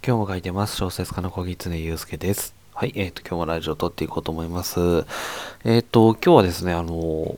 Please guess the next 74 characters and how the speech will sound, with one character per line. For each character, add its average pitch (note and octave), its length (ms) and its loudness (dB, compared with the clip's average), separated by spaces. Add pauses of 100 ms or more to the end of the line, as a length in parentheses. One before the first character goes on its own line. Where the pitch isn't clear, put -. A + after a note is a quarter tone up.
(240)
稀 B2 260 8
に F#3 200 6
い D#3 40 -2
た D#3 140 6
だ D3+ 140 4
く C#3+ 200 4
質 - 240 -2
問 B2 220 2
な A#2+ 100 2
の E2+ 160 -2
で、 E2+ 380 -2 (320)
な-、 A#2 120 -4
も A2 240 4
う G#2 40 6
ラ A#2 120 6
ジ A#2+ 100 4
オ F2+ 80 6
で、 D#2 260 2 (100)
あ F2+ 140 -2
の、 D#2 320 -2
答 G#2+ 260 0
え G2+ 60 2
て E2 160 -2
お D2+ 80 0
こ E2 240 2
う - 20 -8
か D#2 120 -2
な D#2 180 2
と - 140 -10
か D2 80 -4
思 D2+ 240 -2
う - 20 -6
ん - 20 -8
で E2 100 -8
す - 60 -14
け E2 120 -4
ど、 D#2+ 100 0 (300)
ま A2 80 8
あ、 - 20 10
い B2 60 8
つ E3 80 6
も A2 160 8
つ - 60 -4
ど A#2 140 2
つ - 140 -6
ど、 A2+ 160 8
あ G#2 60 8
の、 G#2 100 2
コ - 140 -2
メ A2 80 4
ン G#2+ 40 2
ト G#2+ 80 -4
と A2+ 60 2
か - 80 -6
で C2+ 100 -2
返 F#2+ 200 -2
す - 120 -8
ん E2+ 40 -10
で F2 100 -12
す - 80 -16
け - 80 -8
ど、 E2 220 2 (560)
え G#2 100 0
っ - 40 0
と、 F#2+ 840 4
た B2+ 120 -2
ま E3+ 160 4
に G3 60 6
で G2+ 140 2
す - 160 -6
ね、 E2 120 -2
あ D#2 120 -4
の、 D#2 200 -6
原 C#3+ 140 0